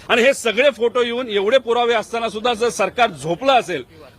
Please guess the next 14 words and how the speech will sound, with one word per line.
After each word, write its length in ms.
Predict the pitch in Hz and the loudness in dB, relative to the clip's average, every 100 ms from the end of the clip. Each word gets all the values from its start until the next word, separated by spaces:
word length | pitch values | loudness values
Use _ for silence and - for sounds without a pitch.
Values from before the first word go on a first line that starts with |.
| - | -8
तर 60 | 214 | -2
देवेंद्र 460 | 185 208 254 277 | 2 2 4 2
फडणवीस 440 | 240 233 240 247 208 | 2 0 -2 -4 -4
साहेब, 320 | 202 240 220 | -2 0 -2
अजितदादा 500 | 180 190 196 220 226 | -4 -6 -2 0 0
आणि 120 | 240 | 0
या 80 | 233 | -2
सगळ्यांना 380 | - 180 226 226 | -2 -4 -4 -2
मला 200 | 226 220 | 0 0
म्हणायचं 400 | 208 196 196 190 | 0 0 0 -2
आहे 60 | |
की 80 | 208 | -4
कुठंतरी 500 | 226 185 185 202 240 | -6 -4 -2 0 0
तुम्ही 340 | 214 220 240 | -2 -2 0